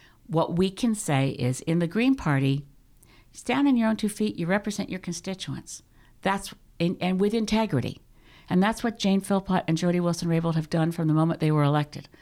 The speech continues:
So I think we represent a place where they might be comfortable. But no one's asking for a tangible perk and no one's offering a perk. It's a conversation, and I don't have any idea what they'll decide.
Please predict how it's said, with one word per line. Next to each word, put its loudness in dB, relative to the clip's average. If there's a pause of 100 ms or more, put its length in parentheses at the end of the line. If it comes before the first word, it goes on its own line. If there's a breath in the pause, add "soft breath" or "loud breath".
(240 loud breath)
So -4
I 2
think -4
we 2
represent 0
a -2
place -4
where -4
they -2
might -2
be -6
comfortable. -6 (440 loud breath)
But -2
no 4
one's 2 (100)
asking 2
for -2
a -4
tangible 0
perk -2
and 2
no 2
one's 2
offering -4
a -6
perk. -4 (560 loud breath)
It's -6
a -4
conversation, 0
and 2
I 0
don't 2
have -4
any 0
idea 2
what -2
they'll -4
decide. -8